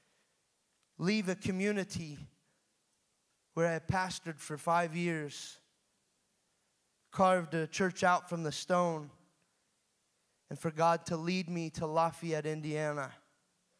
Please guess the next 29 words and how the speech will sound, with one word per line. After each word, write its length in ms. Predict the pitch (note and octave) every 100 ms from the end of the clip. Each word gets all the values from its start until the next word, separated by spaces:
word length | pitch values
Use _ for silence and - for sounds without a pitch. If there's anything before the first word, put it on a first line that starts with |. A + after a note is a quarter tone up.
| _ _ _ -
to 120 | D3+
be 140 | D#3
a 80 | D#3+
part 280 | - E3+ E3
of 140 | D3
this 180 | C#3+ E3+
church, 480 | - - D#3 C3+ -
to 100 | D#3+
be 160 | C#3+ D#3
a 80 | C#3+
help 280 | D3+ D3+
and 100 | D#3+
a 60 | D3
blessing 460 | C3+ D#3 D#3 D#3 D3
in 120 | D3
any 180 | E3+ F3
way, 180 | E3
shape, 340 | D#3+ - E3 -
or 80 | D3+
form 300 | - C#3+ C#3
that 120 | C3
I 80 | C3+
can. 400 | - C3+ C3 C#3 _ _ _ _ _ _ _ _ _ _ _ _ _ _ _
But 220 | D#3+ C#3+
God 300 | D3+ E3 E3+
said 460 | - - E3+ D3+ C#3 - _ _ _ _ _ _ -
to 120 | -
do 300 | D3 D#3 C#3
it. 300 | B2 -